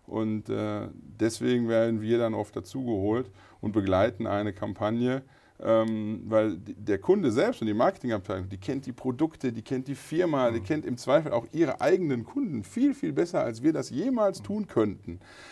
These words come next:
Speaker 1: Aber wir kennen die Kanäle und die Mechanismen des Marktes. Und deswegen, wenn man diese beiden Kompetenzen zusammenpackt,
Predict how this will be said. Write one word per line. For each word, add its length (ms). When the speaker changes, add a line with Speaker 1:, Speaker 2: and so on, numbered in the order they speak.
Speaker 1:
Aber 340
wir 180
kennen 340
die 100
Kanäle 640
und 120
die 80
Mechanismen 800
des 220
Marktes. 560
Und 180
deswegen, 460
wenn 80
man 180
diese 220
beiden 280
Kompetenzen 680
zusammenpackt, 760